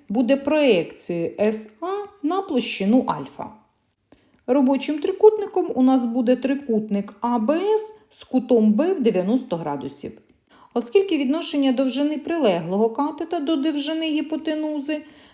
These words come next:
дорівнює косінусу кута альфа, то довжина перпендикуляра С Б буде дорівнювати С А помножити на косінус альфа, тобто С Б буде дорівнювати L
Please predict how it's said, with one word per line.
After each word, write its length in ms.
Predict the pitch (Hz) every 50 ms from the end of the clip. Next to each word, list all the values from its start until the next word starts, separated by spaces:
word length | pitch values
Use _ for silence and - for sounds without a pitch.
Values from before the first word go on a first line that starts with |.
| - -
дорівнює 600 | 214 285 285 320 330 320 311 277 262 262 254 247
косінусу 720 | - - 277 269 254 - 254 233 220 220 208 - - 220 214 214
кута 300 | 226 220 226 208 185 -
альфа, 560 | 180 175 165 160 160 156 - - 254 277 320 349 - - - _ _ _ _ _ _ _
то 120 | - 311
довжина 560 | 269 233 277 262 254 233 277 294 277 247 208 196
перпендикуляра 1040 | - 214 208 214 - 233 226 208 240 233 - 254 247 233 220 202 196 202 208 214 -
С 220 | 269 311 302 311
Б 140 | 302 311 381 403 427 427 427 - - - _ _ _
буде 280 | - 226 294 247 254 285
дорівнювати 760 | 233 277 294 285 285 254 226 226 220 220 214 220 220 220 240
С 380 | 226 - - 269 269 269 - - -
А 240 | - 240 208 175
помножити 720 | - - 214 226 226 226 226 214 196 - 196 185 190 202 196
на 140 | 202 214 220
косінус 680 | 220 220 240 233 226 - - 262 277 311 311 311 -
альфа, 480 | 370 392 403 403 381 381 - 370 359 359 359 - _ _ _ _ _ _ _ _ _ _ _ _ -
тобто 420 | - 294 285 294 - - 262 - -
С 200 | 262 294 277 277
Б 280 | 277 294 370 392 415 392
буде 280 | 302 262 277 214 247
дорівнювати 1000 | 220 202 226 233 254 285 330 370 370 370 359 359 359 359 - 330 - - - - -
L 360 | 254 262 269 311 339 370 370